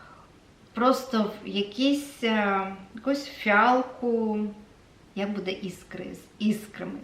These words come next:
Вона іскриста, вона так солодка, але вона дійсно от наче грає. Знаєте, от я наношу... для мене це такий, е, чесно кажучи, парфум, м, casual, коли хочеться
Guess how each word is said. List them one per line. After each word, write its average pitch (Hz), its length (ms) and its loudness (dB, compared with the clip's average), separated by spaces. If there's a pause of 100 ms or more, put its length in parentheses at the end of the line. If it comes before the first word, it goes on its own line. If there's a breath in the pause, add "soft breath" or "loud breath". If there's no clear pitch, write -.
Вона 214 200 2 (120)
іскриста, - 800 -6 (580 loud breath)
вона 220 260 8
так 247 260 2
солодка, 220 760 -2 (240)
але 190 200 0
вона 190 280 0 (120)
дійсно 277 400 0
от 220 120 0
наче 262 300 2 (160)
грає. 190 400 4 (300 loud breath)
Знаєте, 330 340 2
от - 140 -6
я 226 260 2 (380 loud breath)
наношу... 233 480 2
для 208 140 2
мене 339 260 6
це 226 340 -2 (220)
такий, 226 540 -2
е, 196 400 2 (600)
чесно 214 400 -4
кажучи, 202 380 -2
парфум, 202 580 -2 (580 loud breath)
м, 92 320 -6 (480)
casual, 339 460 6 (100)
коли 226 180 0
хочеться 208 880 -2